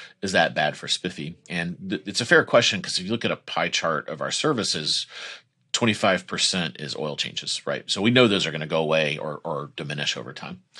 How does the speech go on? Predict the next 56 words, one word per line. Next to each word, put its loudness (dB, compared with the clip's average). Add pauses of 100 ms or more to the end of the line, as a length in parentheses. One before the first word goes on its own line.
(480)
And, -2 (460)
but 6
the 2
answer 2
is 4
that -2
when 0
we 4
look 4
at 6
E 2
Vs 2
as -2
a -6
cohort, -4
and -6
this 2
includes 0
Tesla, 0
Leafs, 0
the -8
whole, -4
the -10
whole -6
enchilada, 0
and -10
even 0
plug-in 0
hybrids, -2 (420)
we 2
get 8
a 6
lot 8
more 2
washes 2
from -10
them. -12 (120)
And 0
I 6
see 6
it 8
in 4
my 4
behavior -2
because 0
I 6
don't 2
go 0
to -2
gas 0
stations 0
anymore. -4
You -8
just 2
don't 0
really, 2